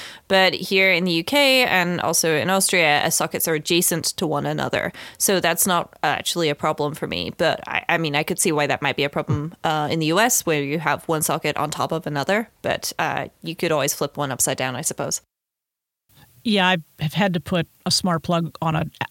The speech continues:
Speaker 2: a power strip at one point and was like, "Wait, this
Speaker 1: <laughs>
Speaker 2: seems, this seems wrong." But <laughs> so let's talk about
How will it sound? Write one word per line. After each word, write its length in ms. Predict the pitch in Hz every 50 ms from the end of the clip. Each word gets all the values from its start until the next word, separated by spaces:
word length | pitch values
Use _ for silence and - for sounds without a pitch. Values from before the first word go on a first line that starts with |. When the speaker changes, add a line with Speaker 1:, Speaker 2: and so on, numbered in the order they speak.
| _ _ -
Speaker 2:
a 60 | 185
power 280 | - - 190 180 190 180
strip 340 | - - - 190 170 -
at 120 | - 170 -
one 160 | 170 175 165
point 240 | - 180 165 160 131
and 80 | 160 170
was 100 | 175 -
like, 140 | 165 - -
"Wait, 120 | 220 214
this 240 | 196 240 240 240 220
Speaker 1:
<laughs> 0 |
Speaker 2:
seems, 420 | 220 - 170 160 147 - - - - - -
this 140 | 196 202
seems 240 | - - 175 120 -
wrong." 140 | - - - - -
But 180 | - - - -
<laughs> 800 | - - - - - 311 - 262 302 285 - - 294 - - - - - - - - - - - - - - - - - - - - - - - -
so 160 | - - 339
let's 260 | 339 339 403 415 - -
talk 160 | 571 466 415
about 220 | 370 262 226 214